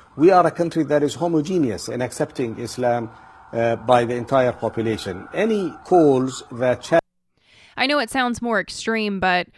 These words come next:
Speaker 2: are you hearing some similarities in the way that he's speaking about his country and how certain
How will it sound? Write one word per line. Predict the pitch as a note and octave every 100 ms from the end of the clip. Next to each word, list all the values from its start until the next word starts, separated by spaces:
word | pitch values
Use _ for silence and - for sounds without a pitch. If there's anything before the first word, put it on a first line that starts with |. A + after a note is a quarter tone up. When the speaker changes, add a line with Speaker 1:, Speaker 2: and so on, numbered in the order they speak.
| - _
Speaker 2:
are | - G#3+
you | G#3+ A3 G#3 G3 -
hearing | - B3 A3 G#3+
some | - A3+ A3 B3
similarities | A#3+ A#3+ A3 A3+ A#3 A#3+ B3 B3
in | G#3+
the | G3
way | G3
that | G3
he's | F#3 G#3+ G#3+
speaking | - G#3 G#3 G#3
about | G3 F#3+
his | G3+ G3 -
country | A3 G#3+ A3 G#3 G#3 G#3 _ _ -
and | G3+
how | G#3 G3 F#3 F#3
certain | - - G#3+ G3 G3 F#3+